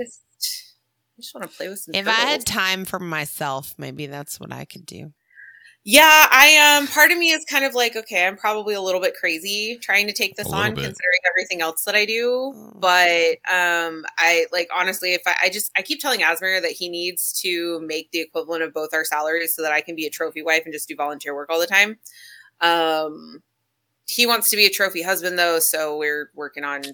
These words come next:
Speaker 2: We
Speaker 1: trying
Speaker 2: have
Speaker 1: to
Speaker 2: the
Speaker 1: find
Speaker 2: similar
Speaker 1: something.
Speaker 2: issues.
Speaker 1: I know.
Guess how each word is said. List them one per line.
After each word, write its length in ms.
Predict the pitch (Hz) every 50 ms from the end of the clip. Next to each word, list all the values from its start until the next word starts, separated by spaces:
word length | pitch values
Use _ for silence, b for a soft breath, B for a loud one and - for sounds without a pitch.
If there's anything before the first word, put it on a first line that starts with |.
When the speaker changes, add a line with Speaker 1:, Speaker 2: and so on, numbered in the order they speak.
| - _ -
Speaker 2:
We 100 | - 254 269
Speaker 1:
trying 140 | 294 143
Speaker 2:
have 80 | 139 -
Speaker 1:
to 20 |
Speaker 2:
the 60 | 294 277
Speaker 1:
find 100 | 277 254
Speaker 2:
similar 360 | 240 240 233 233 226 226 220 208
Speaker 1:
something. 120 | - 202
Speaker 2:
issues. 720 | 202 - - - 143 139 - - 185 - - - - - _ _ _ _ _ _ _ _ -
Speaker 1:
I 140 | 196 202 208
know. 400 | 214 214 208 196 190 180 180